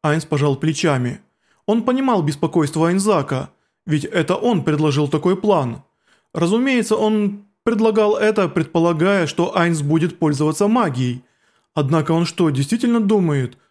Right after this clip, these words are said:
что без магии Айнс настолько слаб? «Все будет в порядке.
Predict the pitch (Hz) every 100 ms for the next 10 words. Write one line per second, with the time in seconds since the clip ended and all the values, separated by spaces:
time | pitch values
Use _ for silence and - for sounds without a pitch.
0 | - - 170 196 196 185 151 160 190 190
1 | 170 156 175 175 170 214 208 196 135 -
2 | _ _ _ _ _ _ _ _ - 240
3 | 190 160 - 165 147 131 - -